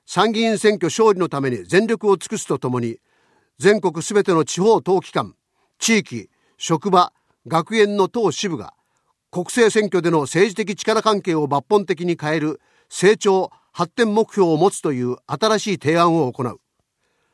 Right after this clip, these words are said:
綱領実現を目指し、中期的展望に立って、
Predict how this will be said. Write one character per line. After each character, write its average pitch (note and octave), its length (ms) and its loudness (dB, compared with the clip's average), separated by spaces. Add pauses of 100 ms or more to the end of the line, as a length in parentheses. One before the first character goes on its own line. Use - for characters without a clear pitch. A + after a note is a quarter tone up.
(320)
綱 F#3+ 180 4
領 G#3 160 6
実 D#3+ 240 -4
現 F#3 120 4
を F3 100 2
目 E3+ 100 0
指 E3+ 100 -2
し、 B2+ 260 -10 (380)
中 A3+ 220 -2
期 - 80 -8
的 A3 180 0
展 G#3 220 2
望 G3 140 6
に G3 40 4
立 F#3 120 -4
っ E3+ 60 -4
て、 - 280 -14